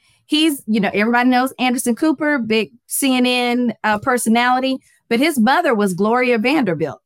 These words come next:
You know, she did the fashion, whatever. She didn't give him anything. <laughs> She didn't leave him nothing, anything, because she wanted him to develop that work ethic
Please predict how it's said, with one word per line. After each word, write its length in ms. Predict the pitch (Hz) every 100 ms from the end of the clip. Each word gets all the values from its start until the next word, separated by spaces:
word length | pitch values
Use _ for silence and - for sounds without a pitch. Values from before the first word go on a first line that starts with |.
| -
You 100 | 214
know, 120 | 185
she 220 | 185 262
did 240 | 214 226 226
the 80 | -
fashion, 720 | - 269 240 - 180 165 165
whatever. 360 | 175 240 240 175 - -
She 160 | -
didn't 160 | 453 294
give 160 | 262 277
him 180 | 359
anything. 540 | 285 294 208 175 135 165 _ _ -
<laughs> 140 | 220 1077 1077 1077 _ _
She 200 | - 349
didn't 220 | 370 330
leave 340 | 311 311 294 285
him 400 | 339 330 285 247 _ _ _ _ _ _ _
nothing, 720 | 240 254 294 - 190 160 165 -
anything, 720 | 302 330 302 220 175 165 165 - _
because 340 | 254 226 269 247
she 220 | 302 311
wanted 340 | 277 277 254 -
him 280 | 240 247 220 175
to 120 | 247
develop 640 | 214 180 220 262 247 202 - _ _
that 260 | 214 220 185
work 300 | 202 277 -
ethic 520 | 196 185 - 165 -